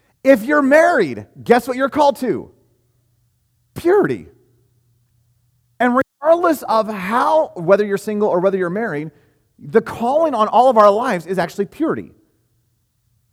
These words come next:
And yes, it is a chastity in singleness and a fidelity in marriage, but it is still a purity that we are not ha-, we are not to have any version of the twist in our lives, whether single or married.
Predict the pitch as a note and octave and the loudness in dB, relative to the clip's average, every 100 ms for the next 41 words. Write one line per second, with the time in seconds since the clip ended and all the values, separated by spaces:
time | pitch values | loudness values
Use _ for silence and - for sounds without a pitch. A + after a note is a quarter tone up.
0 | _ A3+ G#3+ C4 C4+ G#3 G#3+ F3+ F3 - | _ -2 0 0 0 -2 -2 -4 -10 -8
1 | G#3+ B3 B3+ A#3+ A3 F3 F3 F3 E3+ E3+ | -4 -4 -6 -10 -10 -10 -10 -8 -6 -6
2 | G3 - E3 - E3 G3+ A#3+ G#3+ F3+ E3+ | -8 -8 -8 -6 -2 -2 -2 -6 -6 -6
3 | A#3+ F#3+ C3+ D3+ _ _ _ G#3+ G3+ G3+ | -8 -8 -10 -12 _ _ _ 0 2 0
4 | - - C4+ B3+ - F3 - - - C4+ | -2 -14 -4 -2 -2 -6 -8 -20 -16 -6
5 | C#4 - D3 A#2 D#3+ _ _ _ _ _ | -6 -6 -12 -12 -14 _ _ _ _ _
6 | _ _ - F#3+ F#3+ C4 C4 A#3 A#3 G3+ | _ _ -2 0 2 0 0 -2 -4 -4
7 | G3+ F#3+ - G3+ A3 G#3+ G#3 F#3 A#3+ D#4 | -4 -4 -4 -2 -2 -2 -6 -6 -4 -4
8 | A#3 G3+ E3 D3 D3+ C3 C#3 A#2 - - | -2 -4 -4 -10 -12 -12 -8 -8 -10 -20
9 | _ _ _ F#3+ G3 G3+ G3+ G#3+ E3+ G2 | _ _ _ -6 2 2 4 2 0 -4
10 | - C3+ E3 E3+ E3+ F3 E3 D#3+ E3+ F3+ | -12 -4 -4 -4 -8 -8 -4 -4 0 -2
11 | C#3+ G#2+ E2 - | -2 -8 -12 -18